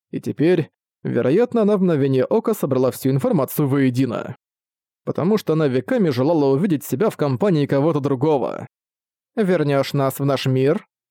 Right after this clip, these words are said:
Что ты имеешь в виду?" Не пытаясь скрыть своего подозрения, Шинобу оскалилась. В некотором смысле это был ужасающе глухой ответ. Она даже не пыталась понять, что было на сердце у ее собеседницы, хотя ее собеседницей была она сама,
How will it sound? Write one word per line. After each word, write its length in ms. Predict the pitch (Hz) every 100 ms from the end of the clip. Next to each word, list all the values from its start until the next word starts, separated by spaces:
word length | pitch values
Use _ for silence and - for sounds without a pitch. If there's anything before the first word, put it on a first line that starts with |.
| _
Что 300 | - - 143
ты 120 | 151
имеешь 280 | 151 151 -
в 40 | 143
виду?" 400 | 170 247 - - _ _ _ _ _ -
Не 160 | 131 120
пытаясь 400 | - - 180 139
скрыть 280 | - 165 196
своего 300 | 135 131 147
подозрения, 760 | 127 123 127 202 151 139 127 _ _
Шинобу 460 | - - 143 160 143
оскалилась. 760 | 135 - 160 123 - - - - _ _ _ _ _ _
В 160 | - 120
некотором 400 | 156 254 269 240
смысле 400 | - 147 202 202
это 100 | 160
был 140 | 139
ужасающе 560 | 131 123 - 123 123 -
глухой 380 | 247 233 139 127
ответ. 540 | 123 120 - - - _ _ _ _ _ _ _
Она 160 | - 233
даже 200 | 180 143
не 100 | 151
пыталась 380 | 160 165 117 -
понять, 320 | 117 131 180
что 160 | -
было 180 | 131 135
на 120 | 127
сердце 360 | 117 135 127 -
у 60 | 131
ее 100 | 123
собеседницы, 960 | 135 117 - 185 151 143 - 135 123 _ _ _ _
хотя 260 | - 208 285
ее 140 | 220
собеседницей 720 | - 135 127 - 196 139 -
была 180 | 127 147
она 140 | 135
сама, 500 | 123 123 131 170 127